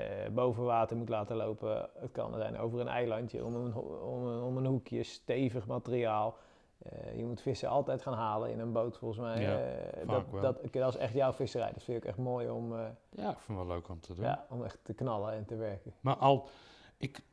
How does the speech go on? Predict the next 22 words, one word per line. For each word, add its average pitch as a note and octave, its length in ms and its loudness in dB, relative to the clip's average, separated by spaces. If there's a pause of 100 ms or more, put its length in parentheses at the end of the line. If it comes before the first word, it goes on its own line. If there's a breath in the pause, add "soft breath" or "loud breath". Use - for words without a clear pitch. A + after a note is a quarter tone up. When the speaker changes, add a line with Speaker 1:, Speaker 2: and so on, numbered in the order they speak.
(360)
Speaker 2:
toen, C3 300 0
eh, C#3+ 60 -2 (280)
met B2 200 -2
mijn A#2+ 120 -2
vrouw, B2 380 2
eh, G2+ 60 -4 (280)
nu G#2 340 -4
mijn G#2 160 -2
vrouw, F#2 320 -4 (160)
Speaker 1:
Ja. A#2+ 100 2
Speaker 2:
in G#2+ 60 2
Amerika. G2+ 540 -4 (920 soft breath)
Ik - 140 -16
ben G#2+ 180 -2
er G#2 60 0
een G2+ 60 -4
paar A2 220 6
keer G#2+ 220 -2
geweest, G#2+ 320 2
zij A2 140 2
moest G#2+ 200 -2
werken. A#2 520 2